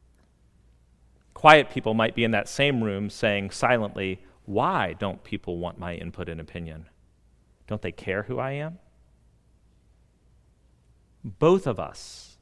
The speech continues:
the loud and the quiet, need recognition. We're desperate to be noticed by people. We want to matter. And on top of that, we have this deep need in our search for greatness.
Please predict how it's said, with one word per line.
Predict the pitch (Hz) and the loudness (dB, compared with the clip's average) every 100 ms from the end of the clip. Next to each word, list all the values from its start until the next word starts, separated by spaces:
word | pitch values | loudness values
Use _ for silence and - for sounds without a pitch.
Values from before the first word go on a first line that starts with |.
| _ | _
the | 104 | -2
loud | 107 120 135 | 4 4 4
and | 120 | 0
the | |
quiet, | 101 - 120 113 98 - | -6 -2 -2 0 -6 -6
need | 104 101 | -6 -4
recognition. | 101 95 98 101 113 - - _ _ _ _ _ _ _ | -4 -6 -8 -8 -10 -12 -20 _ _ _ _ _ _ _
We're | 120 139 | 0 0
desperate | 107 139 139 - - 110 - | 2 -2 -2 -4 -6 -6 -6
to | 113 | -8
be | 101 98 | -4 -4
noticed | 98 98 87 - | -2 -4 -8 -14
by | - 82 | -16 -18
people. | - 87 - 87 _ _ _ _ _ _ _ | -16 -16 -16 -20 _ _ _ _ _ _ _
We | - 113 | -4 -2
want | 104 110 120 - - | -2 -2 -2 -4 -14
to | - | -10
matter. | 95 92 90 78 82 _ _ _ _ _ _ _ _ _ _ _ _ _ _ _ _ _ _ _ _ | -6 -6 -8 -14 -20 _ _ _ _ _ _ _ _ _ _ _ _ _ _ _ _ _ _ _ _
And | 156 | 4
on | 165 | 4
top | - 196 214 | 10 10 10
of | 180 | 8
that, | 147 123 | 8 6
we | 143 | 2
have | 156 | 2
this | 135 113 | 2 -2
deep | 113 147 170 165 | -2 0 0 0
need | 127 127 110 87 - _ _ _ _ | -2 0 -2 -4 -12 _ _ _ _
in | 127 | 4
our | 127 123 | 6 6
search | - 160 151 | 2 2 2
for | - | -2
greatness. | 120 131 123 120 101 - | -4 2 0 0 -8 -10